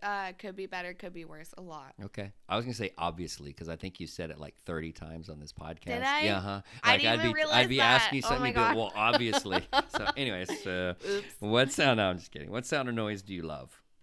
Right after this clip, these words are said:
Speaker 1: Music.
Speaker 2: Okay. Any, any type? Any s-, uh,
Speaker 1: I love
Speaker 2: rock?
Speaker 1: country.
Speaker 2: Country.
Speaker 1: Yes.
Speaker 2: Okay. All right. What sound or noise do you hate?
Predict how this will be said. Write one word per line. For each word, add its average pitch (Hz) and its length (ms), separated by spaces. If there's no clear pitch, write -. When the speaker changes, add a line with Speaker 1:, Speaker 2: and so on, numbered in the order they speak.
Speaker 1:
Music. 185 540
Speaker 2:
Okay. 78 280
Any, 87 260
any 95 220
type? 104 400
Any 85 180
s-, 80 180
uh, 85 60
Speaker 1:
I - 20
love 202 160
Speaker 2:
rock? - 60
Speaker 1:
country. 190 480
Speaker 2:
Country. - 480
Speaker 1:
Yes. - 180
Speaker 2:
Okay. 160 220
All 90 100
right. 123 160
What 107 200
sound 113 280
or - 20
noise 98 300
do 95 100
you 90 100
hate? - 500